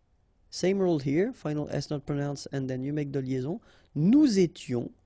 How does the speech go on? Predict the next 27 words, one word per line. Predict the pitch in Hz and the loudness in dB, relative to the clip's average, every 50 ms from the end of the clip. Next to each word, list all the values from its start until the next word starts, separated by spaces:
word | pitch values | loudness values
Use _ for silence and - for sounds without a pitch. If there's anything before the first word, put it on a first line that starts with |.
| _ _ _ _ _ _ _ _ _ _ _ _ _ _ _ - | _ _ _ _ _ _ _ _ _ _ _ _ _ _ _ -6
vous | 139 147 180 240 262 269 240 247 | -2 0 2 4 4 4 4 2
étiez, | 254 240 247 - - 196 185 190 202 240 285 - _ _ _ _ _ _ _ _ _ _ _ _ _ _ _ _ | 0 0 -2 -6 -4 0 2 2 2 2 0 -6 _ _ _ _ _ _ _ _ _ _ _ _ _ _ _ _
ils | 139 135 127 120 117 120 120 131 | 2 4 4 4 2 2 2 2
étaient, | 185 220 214 - _ - 180 180 196 214 226 - _ _ _ - | 2 2 0 -4 _ -2 0 0 0 -2 -6 -10 _ _ _ 0
elles | - 135 123 120 117 113 113 110 | 2 2 4 2 2 0 -2 -2
étaient, | 147 165 - _ - 110 98 90 - _ - | -2 -2 -2 _ -4 -4 -4 -4 -8 _ -12
okay? | - 123 - - 123 143 165 170 - | -12 -12 -8 -8 -8 -8 -8 -10 -10
Make | - 131 127 123 | -8 -8 -8 -6
the | 131 123 | -4 -6
liaison | 120 120 120 117 117 - 117 113 123 135 - - _ _ _ - | -4 -4 -4 -6 -6 -8 -10 -10 -12 -14 -16 -20 _ _ _ -10
here | - - - - _ _ _ - | -10 -10 -10 -10 _ _ _ -18
as | 143 - | -16 -14
well. | - - - 165 - - - - _ _ _ _ - | -14 -16 -16 -18 -20 -20 -20 -20 _ _ _ _ -6
Ils | 123 117 113 107 110 107 110 120 | -4 -2 -2 -4 -4 -6 -4 -4
étaient, | 135 143 - _ - 123 135 151 - _ _ _ | -6 -6 -6 _ -6 -6 -6 -8 -12 _ _ _
elles | 127 123 120 110 107 110 - | -6 -4 -4 -4 -4 -6 -6
étaient. | - - - - - - - _ _ _ _ _ _ _ _ _ _ _ _ _ _ - | -8 -8 -8 -12 -14 -14 -14 _ _ _ _ _ _ _ _ _ _ _ _ _ _ -8
All | - 110 | -6 -4
right? | 107 113 139 190 - - _ _ _ _ _ _ _ | -2 -2 -4 -6 -8 -12 _ _ _ _ _ _ _
So, | - - 160 175 190 220 - _ _ _ - | 0 4 4 4 4 2 -2 _ _ _ -6
this | - 151 - - | -6 -4 -2 -2
is | 151 151 151 - _ - | -4 -4 -4 -8 _ -8
the | - 131 | -8 -8
thing | - - - 131 131 143 - _ | -4 -2 -2 -2 -2 -4 -8 _
you | - - 143 | -4 -2 -2
should | 139 - - 151 151 151 - _ _ _ _ _ - | -2 0 -2 -2 -2 -2 -6 _ _ _ _ _ 0
remember. | - 139 151 156 156 143 135 123 - - - | 2 2 2 2 2 0 0 0 -2 -4 -6